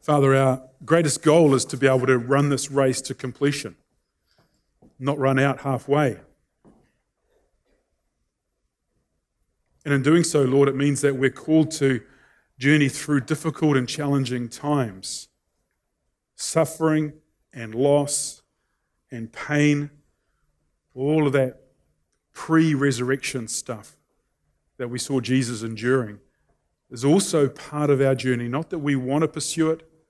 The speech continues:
not that we want to be perfected through it. We know our human condition. But Lord, this stuff will come to us. We know it. You've promised it.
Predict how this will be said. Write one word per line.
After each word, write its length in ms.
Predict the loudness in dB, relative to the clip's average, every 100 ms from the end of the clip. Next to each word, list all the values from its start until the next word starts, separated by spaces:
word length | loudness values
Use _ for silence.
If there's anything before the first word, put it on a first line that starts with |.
| _ _ _ _ -12
not 120 | -4
that 80 | 0
we 100 | 2
want 160 | 2
to 40 | 0
be 120 | -4
perfected 680 | -6 -10 -4 -4 -2 -4 -4
through 200 | -6 -6
it. 60 |
We 120 | -6 -6
know 280 | -2 0
our 100 | 0
human 380 | -2 -6 -4 -4
condition. 500 | -6 -8 -8 -8 -14 -18 _ _ _ _ _
But 160 | -10 0
Lord, 420 | 2 2 -2 -10
this 160 | -8
stuff 360 | -6 -2 -4 -4
will 200 | -4 -4
come 220 | -4 -8
to 180 | -8 -8
us. 240 | -10 -14 -14
We 100 | -12
know 240 | -8 -8
it. 80 | -10
You've 180 | -16 -16
promised 400 | -12 -10 -10
it. 100 | -14